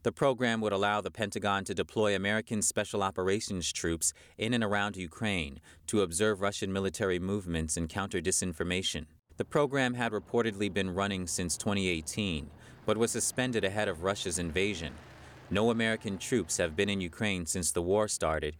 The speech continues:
with the small exception of a few soldiers at the U S Embassy in Kyiv.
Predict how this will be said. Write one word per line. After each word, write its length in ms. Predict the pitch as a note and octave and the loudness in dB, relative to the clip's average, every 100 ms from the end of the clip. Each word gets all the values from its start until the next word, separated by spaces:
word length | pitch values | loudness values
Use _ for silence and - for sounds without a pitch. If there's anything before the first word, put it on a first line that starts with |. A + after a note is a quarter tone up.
| - - | -16 -2
with 140 | G2+ | 0
the 80 | G#2 | 2
small 340 | - A#2+ A#2+ G#2+ | 0 2 2 2
exception 560 | - - G#2+ - F2+ | 0 0 -2 -2 -4
of 80 | E2+ | -2
a 80 | E2 | -2
few 180 | - G#2 | 0 0
soldiers 540 | - G2+ F#2 F2 D#2 | 2 2 2 -2 -2
at 100 | E2+ | -2
the 80 | F2 | -2
U 180 | G2 G2+ | 2 2
S 180 | F#2+ G#2 | 2 0
Embassy 480 | G2+ F2 - E2+ | -2 -2 -2 -2
in 100 | D#2+ | -2
Kyiv. 460 | D#2 - G2 D#2 | -4 -4 -2 -2